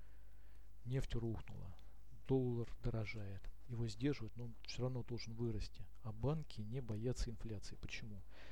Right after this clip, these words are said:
Вот расскажу в других своих выпусках.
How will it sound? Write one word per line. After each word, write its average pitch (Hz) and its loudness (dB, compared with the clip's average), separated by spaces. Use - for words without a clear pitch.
Вот - 4
расскажу 120 6
в 117 -2
других 120 4
своих - 10
выпусках. - 2